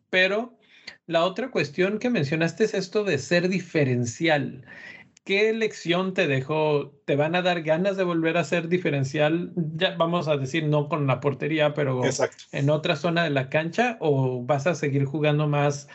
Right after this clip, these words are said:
Speaker 1: conservador y avanzar como, como has llevado toda la temporada?
Speaker 2: Yo creo que sí, sí, sí, yo creo que sí hay que arriesgar, eh, un poco. Hay que saberse, hay que, hay que, el arte está en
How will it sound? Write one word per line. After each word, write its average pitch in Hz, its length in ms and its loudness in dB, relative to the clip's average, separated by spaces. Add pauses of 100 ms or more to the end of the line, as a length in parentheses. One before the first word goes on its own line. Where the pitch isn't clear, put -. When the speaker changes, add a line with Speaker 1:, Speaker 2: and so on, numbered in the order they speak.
(300)
Speaker 1:
conservador 143 680 2
y 127 580 0
avanzar 139 560 2
como, 139 360 0 (520)
como 139 260 0 (100)
has 156 260 0
llevado 156 440 0
toda 156 220 2
la 139 180 -2 (140)
temporada? 139 540 0 (1200)
Speaker 2:
Yo 165 220 -2
creo 240 180 4
que 226 200 0
sí, 165 260 -2
sí, 170 140 -4 (100)
sí, - 200 -2 (220)
yo 180 140 2
creo 254 120 0
que 262 100 -10
sí 226 100 0
hay 220 60 2
que 240 80 -2
arriesgar, 170 460 0 (520)
eh, 151 260 0
un 160 180 -4
poco. 156 300 2
Hay - 80 0
que 156 80 -4
saberse, 170 640 0 (480)
hay 143 120 4
que, 208 220 0
hay 160 160 0
que, 214 320 -4 (280)
el 160 180 0
arte 208 340 2
está 170 500 0 (240)
en 151 320 2